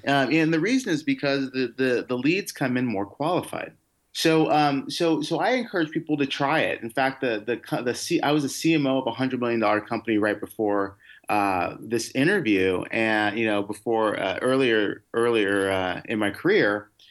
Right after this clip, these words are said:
and we did fifty-five trade shows a year, and we had an average return of seven dollars and fifty cents for every dollar that we spent. So it was amazing return on the trade shows that we did. It was extremely successful, and one of the key reasons why the company was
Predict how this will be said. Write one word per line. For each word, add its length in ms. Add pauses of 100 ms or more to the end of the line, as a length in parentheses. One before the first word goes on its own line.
(460)
and 200
we 100
did 160
fifty-five 680
trade 280
shows 260
a 60
year, 520 (220)
and 160
we 80
had 180
an 220
average 360
return 680
of 160
seven 400
dollars 360
and 120
fifty 220
cents 360
for 140
every 160
dollar 340
that 140
we 80
spent. 540
So 100
it 60
was 140
amazing 760
return 500 (680)
on 160
the 80
trade 280
shows 220
that 140
we 100
did. 300
It 20
was 140
extremely 560
successful, 800
and 120
one 140
of 60
the 40
key 220
reasons 440
why 120
the 80
company 380
was 400